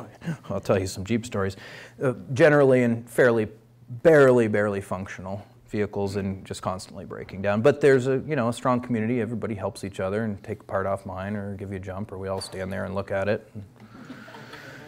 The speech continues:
<clears throat> And Kathmandu is their biggest city. Um, last time we were there was about a million people. Now it's about four million. Uh, big influx in,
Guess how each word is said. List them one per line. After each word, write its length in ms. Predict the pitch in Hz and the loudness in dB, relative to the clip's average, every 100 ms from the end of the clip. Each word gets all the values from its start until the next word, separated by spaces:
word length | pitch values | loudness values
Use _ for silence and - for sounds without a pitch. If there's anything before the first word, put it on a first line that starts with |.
| - - - - - | -20 -18 -18 -16 -2
<clears throat> 160 | 123 113 101 - - | 0 0 -4 -8 4
And 360 | 139 139 135 131 | 6 8 8 6
Kathmandu 760 | 160 160 160 156 143 139 151 | 6 6 6 8 8 10 10
is 100 | 151 | 8
their 140 | 156 120 | 4 4
biggest 420 | 127 131 123 - | 4 4 0 -2
city. 400 | 120 101 139 202 - - - 120 | -2 2 2 0 -6 -20 -10 -2
Um, 600 | 117 117 113 110 104 - | 4 4 4 4 0 0
last 180 | 131 131 | 0 0
time 140 | 143 | 0
we 80 | 135 | 2
were 80 | 123 | 4
there 120 | 127 | 4
was 80 | 123 | 2
about 180 | 113 117 | 0 0
a 20 | |
million 320 | 120 143 135 | 2 2 2
people. 320 | 127 135 135 | 0 -2 -2
Now 140 | 120 110 | -2 -4
it's 80 | - | -4
about 200 | 110 - | -6 -6
four 280 | - 135 | -2 0
million. 420 | 117 104 107 139 - - _ - - - - - - | 2 0 -2 -4 -8 -20 _ -20 -18 -18 -18 -14 -6
Uh, 280 | 107 107 104 | 0 2 0
big 380 | 104 117 117 113 | 0 0 2 2
influx 640 | 117 113 120 113 - - 101 | -2 0 0 0 -4 -16 -10
in, 600 | 110 107 104 101 101 | -4 -2 0 -2 -4